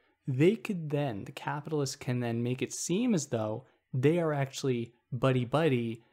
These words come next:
they are actually on the same side as the workers. So this whole discussion of the lender and the capitalist being antithetical to one another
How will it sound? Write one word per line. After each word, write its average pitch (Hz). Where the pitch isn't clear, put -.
they 139
are 156
actually 139
on 123
the 117
same 127
side 135
as 123
the 117
workers. 123
So 175
this 180
whole 196
discussion 147
of 113
the 139
lender 127
and 123
the 113
capitalist 139
being 120
antithetical 180
to -
one 127
another 113